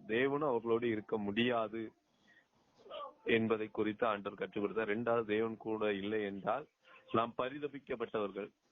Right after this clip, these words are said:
அப்ப நாம் பரிதபிக்கப்பட்டவர்களா நாம் இருக்கிறோமா என்பதை எதன் அடிப்படையில நம்ம பார்க்கலாம் என்று சொன்னால்,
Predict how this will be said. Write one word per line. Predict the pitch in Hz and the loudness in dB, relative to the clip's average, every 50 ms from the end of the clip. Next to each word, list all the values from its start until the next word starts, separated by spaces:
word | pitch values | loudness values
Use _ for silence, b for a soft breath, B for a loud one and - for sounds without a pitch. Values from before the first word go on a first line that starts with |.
| _ _ _ _ _ _ _ _ _ _ _ - - - | _ _ _ _ _ _ _ _ _ _ _ -16 -6 -4
அப்ப | 107 101 113 | 0 2 2
நாம் | 110 107 104 101 | 2 2 4 4
பரிதபிக்கப்பட்டவர்களா | 117 117 127 135 139 127 131 - 135 117 120 117 110 120 117 113 117 117 117 113 | 2 2 4 2 2 0 2 0 2 2 2 2 4 4 4 4 4 2 2 2
நாம் | 113 110 107 | 2 0 0
இருக்கிறோமா | 107 107 113 - - 117 117 113 113 113 | -2 -2 -2 0 2 2 4 4 4 2
என்பதை | 113 107 107 107 107 107 107 | 2 2 2 2 2 4 4
எதன் | 104 101 110 120 127 127 | 4 4 4 2 2 0
அடிப்படையில | 123 107 104 104 110 104 - 117 113 113 117 113 | 0 -2 -2 -2 -2 0 0 2 2 2 2 2
நம்ம | 107 101 101 95 | 0 0 -2 2
பார்க்கலாம் | 92 101 101 101 98 - 110 107 | 2 2 2 2 0 -2 -2 -2
என்று | 101 98 92 87 - | -2 -2 -6 -4 -2
சொன்னால், | 101 98 98 110 131 160 | -2 0 2 0 0 0